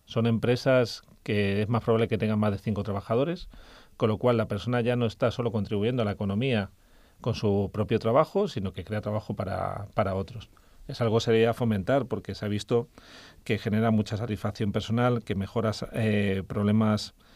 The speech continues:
sociales, que mejora la salud de, de los individuos.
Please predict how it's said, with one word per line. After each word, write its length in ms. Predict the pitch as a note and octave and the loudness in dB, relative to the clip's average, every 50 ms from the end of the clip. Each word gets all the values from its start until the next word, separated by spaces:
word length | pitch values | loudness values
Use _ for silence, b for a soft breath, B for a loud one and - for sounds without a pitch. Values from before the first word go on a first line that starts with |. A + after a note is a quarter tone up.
| b b b b b - | b b b b b -14
sociales, 720 | - - A2+ G#2+ - B2 A#2+ B2 B2 A#2+ B2 B2 B2+ A#2 | -10 -8 -6 -4 2 4 6 6 6 6 6 6 4 2
que 160 | - - A#2+ | 0 0 0
mejora 400 | G2+ G#2 G2+ G2+ - B2 A#2 A#2+ | 2 2 2 2 2 2 4 4
la 100 | A2+ G#2+ | 4 2
salud 320 | - - A2 G2+ A2 A#2 G#2+ | 2 2 2 2 4 4 4
de, 460 | A2 G#2+ G#2 G2+ G2 G2 G2 G2 F#2+ | 4 4 4 4 4 2 2 0 0
de 80 | F#2 G#2 | 0 -2
los 180 | F#2+ G2+ - - | -2 -2 -4 -4
individuos. 640 | G2 G2 G2+ A2 B2 C3+ B2+ C3 B2+ B2+ C#3 - | -2 -2 0 0 2 2 2 2 2 0 -2 -4